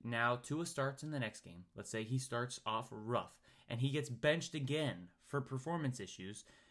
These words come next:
Fitz wins the game for them. So, we're,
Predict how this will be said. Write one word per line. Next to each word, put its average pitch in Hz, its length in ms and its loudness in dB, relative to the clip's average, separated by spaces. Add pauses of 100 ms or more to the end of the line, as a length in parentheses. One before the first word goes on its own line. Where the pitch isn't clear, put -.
(220)
Fitz 165 260 2
wins 139 380 2
the 120 120 -2
game 131 340 0
for 104 140 -8
them. 92 280 -6 (680)
So, 131 400 4 (240)
we're, 123 220 4